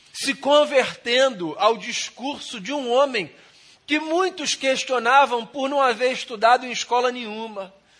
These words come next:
Um sujeito que tinha vindo de Nazaré, sem formação, mas com muito carisma, com muita autoridade. A solução que o Nicodemos encontrou foi: "Eu vou deixar todo mundo dormir e ir pra casa,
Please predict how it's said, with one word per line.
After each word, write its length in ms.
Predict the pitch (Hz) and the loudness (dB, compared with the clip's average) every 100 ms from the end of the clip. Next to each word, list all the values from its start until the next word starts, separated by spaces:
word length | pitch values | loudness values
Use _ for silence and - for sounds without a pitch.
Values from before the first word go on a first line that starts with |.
| _ _ _ _ - | _ _ _ _ -12
Um 80 | |
sujeito 400 | 170 208 226 254 | -8 0 2 2
que 80 | - | -2
tinha 220 | 196 262 | -4 -2
vindo 180 | 214 247 | -2 -4
de 120 | 220 | -2
Nazaré, 840 | 240 240 220 233 196 196 190 175 - _ | 2 2 4 4 6 4 2 -2 -14 _
sem 220 | - 240 233 | -8 -4 -4
formação, 920 | 240 220 240 214 - 208 202 202 202 _ _ _ _ - | -2 0 2 0 -2 -2 -2 -4 -12 _ _ _ _ -2
mas 240 | - - | 0 2
com 140 | 254 | -2
muito 220 | 254 285 - | -4 -6 4
carisma, 600 | 254 233 247 247 214 202 | 6 6 4 -4 -4 -6
com 120 | 196 | -6
muita 200 | 240 262 | -2 0
autoridade. 960 | 247 262 254 202 196 208 214 165 147 131 _ _ _ _ _ _ _ - - | 0 0 -2 2 6 6 4 -4 -16 -20 _ _ _ _ _ _ _ -8 0
A 100 | 220 | 2
solução 640 | 294 285 254 - 269 294 | 4 4 2 2 4 4
que 120 | 285 | -2
o 40 | 254 | -6
Nicodemos 640 | 262 254 226 254 247 220 | -2 0 0 0 -2 -6
encontrou 560 | 233 233 220 240 254 254 | -6 -4 -4 2 4 4
foi: 480 | - 214 220 208 - - _ _ _ - | 0 0 0 0 -6 -18 _ _ _ -20
"Eu 100 | 294 | -12
vou 100 | 285 | -2
deixar 320 | 247 - 240 | -2 2 0
todo 240 | 240 220 | 0 -8
mundo 220 | 220 226 208 | -8 -10 -10
dormir 380 | 196 180 202 | -10 -8 -10
e 40 | 226 | -10
ir 40 | |
pra 180 | 202 202 | -6 -6
casa, 480 | 214 208 214 202 | -2 -2 -2 -4